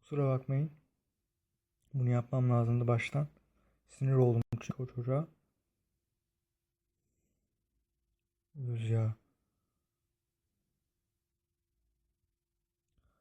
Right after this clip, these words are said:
Arkadaşlar bir sürede seri, bu serimize devam edeceğim. Çünkü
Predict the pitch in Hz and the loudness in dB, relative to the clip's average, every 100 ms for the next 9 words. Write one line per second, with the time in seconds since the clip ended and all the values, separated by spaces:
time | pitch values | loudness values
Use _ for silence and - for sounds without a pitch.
0 | _ _ 156 151 - 143 143 160 - 143 | _ _ -8 -8 -4 -4 -2 -2 4 6
1 | 139 151 165 - - - - 139 143 143 | 8 8 8 4 -8 -8 -2 0 0 0
2 | 147 139 139 131 131 131 127 139 139 127 | 0 2 4 4 2 4 4 4 2 2
3 | 131 139 - 135 - 139 147 | 0 0 0 -4 2 0 0